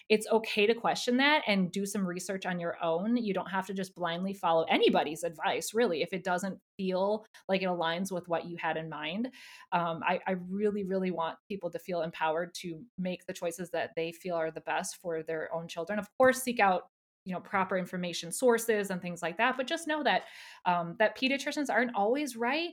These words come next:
even though they have the best intentions and they're crazy smart in other aspects. But nutrition is one thing that they kind of just go from sometimes old guidelines that aren't necessarily the best for each kid's situation.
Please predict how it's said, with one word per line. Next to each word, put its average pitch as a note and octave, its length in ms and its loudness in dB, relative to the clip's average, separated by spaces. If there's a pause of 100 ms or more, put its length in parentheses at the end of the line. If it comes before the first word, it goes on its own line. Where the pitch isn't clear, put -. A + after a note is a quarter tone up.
even A#3+ 380 0
though A3 400 2
they G3+ 140 -2
have G3+ 320 2
the G#3+ 80 -4
best F#3+ 260 -2
intentions F3 680 -4
and F#3 140 0
they're F3 380 0 (440)
crazy C#4+ 360 0
smart C4+ 320 8
in A#3 40 2
other A3+ 240 8
aspects. G#3 640 4
But G3 140 0
nutrition A#3 520 0
is A#3 100 0
one F#3+ 220 -2
thing F#3+ 160 0
that E3+ 300 0 (280)
they G#3 120 6
kind A3 220 6
of G#3+ 140 2
just G3 280 -2
go F#3+ 280 2
from F3 560 -4
sometimes A#3 480 0
old F#3 300 -2
guidelines A3 580 2 (400)
that F3 240 4
aren't F#3 220 2
necessarily F3+ 580 -4
the E3+ 220 -8
best D#3+ 360 -2
for F3 180 -6 (120)
each - 300 -10 (100)
kid's E3+ 240 -8
situation. C3+ 720 -8